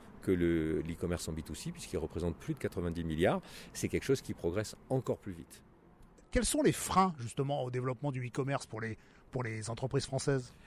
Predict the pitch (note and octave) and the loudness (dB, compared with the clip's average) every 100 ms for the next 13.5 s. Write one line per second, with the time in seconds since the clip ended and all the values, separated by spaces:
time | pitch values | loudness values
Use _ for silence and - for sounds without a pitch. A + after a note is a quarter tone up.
0 | - G#2 - C3 C3+ - - D#3 G#3 - | 0 0 2 8 8 6 2 6 6 4
1 | - A#2+ - B2+ - A#2+ A#2 C#3 F3+ - | 0 -2 0 0 4 6 6 6 2 -2
2 | - - A#2+ G2+ G2 F#2+ F2+ F2+ F#2 F#2 | -10 -2 6 8 8 8 6 6 4 0
3 | - G#2 A2+ - C#3 A2 F2+ - G2 - | -4 2 2 10 12 12 10 8 6 8
4 | G2 - - - F#2+ B2+ C3 B2 - G#2+ | 8 6 -2 4 8 12 12 10 8 4
5 | G2+ - A2 A2+ G#2+ - B2+ A2+ - - | 4 4 4 6 6 6 6 6 2 -8
6 | - - G2 G2+ - - C3 G#3+ - - | -14 -10 0 2 4 6 6 4 -6 -12
7 | - - - D#3+ E3 D#3+ B2+ G#2 G2+ F2 | -16 -6 4 8 10 8 8 8 6 4
8 | A2 - A2+ - - - - - G2 C3 | 0 6 6 6 -8 -14 -14 -4 8 10
9 | A#2+ C3 C3+ C#3 B2+ D#2+ G2 G2 E2 G#2+ | 12 10 10 8 8 8 8 8 6 4
10 | A2 - G#2+ A#2+ A2 G#2 G2+ A2 G2+ A#2 | 4 2 6 8 8 4 4 4 6 6
11 | F#2+ E2+ E2+ - B2+ A#2+ - A2 - - | 6 6 6 10 8 10 8 6 4 -14
12 | - - E2 E2+ E2+ F2+ F2 F2+ - - | -4 2 6 8 6 4 2 4 4 4
13 | A2 A2 A3+ - | 6 6 4 -2